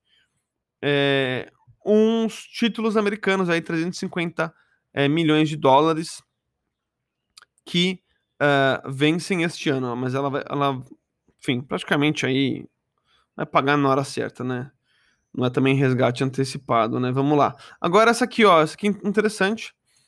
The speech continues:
É, pra quem é, faz parte aí do Clube cinco X R, uma das coisas que eu quero analisar é o setor de educação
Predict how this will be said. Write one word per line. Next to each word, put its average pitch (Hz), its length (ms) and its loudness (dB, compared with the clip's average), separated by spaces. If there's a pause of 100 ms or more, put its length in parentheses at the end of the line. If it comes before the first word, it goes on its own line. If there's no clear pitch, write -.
(340)
É, 147 320 4
pra 160 160 -2
quem 190 280 2
é, 156 640 4 (400)
faz 160 220 -2
parte 156 420 0
aí 156 40 -2
do 156 100 2
Clube 156 520 -2 (240)
cinco - 280 -6
X 151 240 -4
R, 165 400 4 (920)
uma 160 300 2
das 160 180 2
coisas 151 300 -6
que - 60 -16
eu 156 40 -14
quero 156 180 -4
analisar 165 640 0
é 165 120 2
o 165 60 -2
setor 170 320 -4
de 170 380 -6 (160)
educação 165 1000 -4